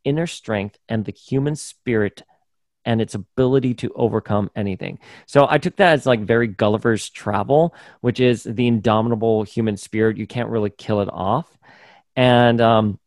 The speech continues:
apparently it, it says, my, my friend was telling me that this card is all about governing with your own strength and not persecuting others. Like, you have the power to see something through to the end,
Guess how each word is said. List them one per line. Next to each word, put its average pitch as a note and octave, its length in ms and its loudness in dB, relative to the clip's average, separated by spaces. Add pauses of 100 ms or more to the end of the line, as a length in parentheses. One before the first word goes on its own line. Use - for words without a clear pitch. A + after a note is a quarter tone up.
(580)
apparently B2 520 4
it, - 300 -6
it B2 140 -4
says, B2+ 480 0 (200)
my, A#2 200 0
my A2+ 160 -2
friend A#2+ 180 -2
was A2 120 -6
telling A2+ 200 -2
me A2 80 -2
that G#2 180 -6
this - 140 -12
card A2+ 220 -2
is G2+ 100 -8
all A2+ 200 -4
about G#2 360 -4
governing A#2 640 -2 (340)
with A#2+ 300 2
your A#2 160 0
own A2 200 -2
strength G2+ 540 -6
and A2+ 200 -2
not A2 320 2 (400)
persecuting G#2+ 640 -4
others. - 420 -12
Like, G#2 200 -10
you A#2 120 4
have A2 120 2
the G#2 80 -6
power A2+ 480 2
to G#2+ 260 -6
see A2+ 300 -8
something G#2 500 -6
through G2+ 340 -4
to - 200 -10
the - 180 -12
end, - 400 -20